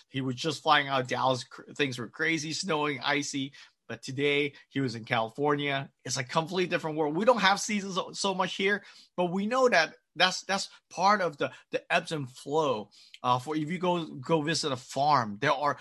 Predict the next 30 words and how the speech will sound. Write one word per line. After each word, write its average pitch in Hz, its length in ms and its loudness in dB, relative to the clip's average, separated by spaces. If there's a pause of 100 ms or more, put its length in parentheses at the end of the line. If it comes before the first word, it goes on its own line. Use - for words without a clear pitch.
(120)
the 135 80 -6
season 170 440 -6
affects 135 400 -6
farmers 135 460 -6
so 139 240 -6
much. 117 380 -8
There 139 100 -2
are 117 140 -6
times 123 340 -6
of 101 100 -16
harvest. 185 600 0 (240)
There 131 120 0
are 120 60 0
times 120 340 -6
of 98 100 -14
sowing. 165 840 -2 (280)
We 165 140 6
know 233 220 8
that 180 160 4
there 165 180 8
are 147 260 4 (220)
a 143 100 4
different 160 440 2
rhythm, 180 400 4
even 175 240 -4
in 151 160 -4
our 135 240 -2
way 160 240 2
of 127 120 2
grieving. 123 460 2